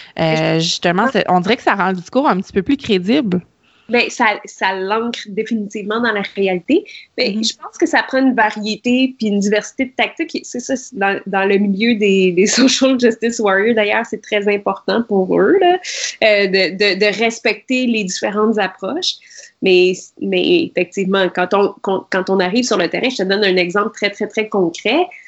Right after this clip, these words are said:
Speaker 2: Moi, ça fait des années que je m'intéresse aux enjeux trans,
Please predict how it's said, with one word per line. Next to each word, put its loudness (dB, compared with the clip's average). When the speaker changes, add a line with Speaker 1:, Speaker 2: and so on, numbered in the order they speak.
Speaker 2:
Moi, 2
ça -10
fait 0
des 2
années 0
que 2
je 0
m'intéresse 0
aux 4
enjeux 2
trans, 0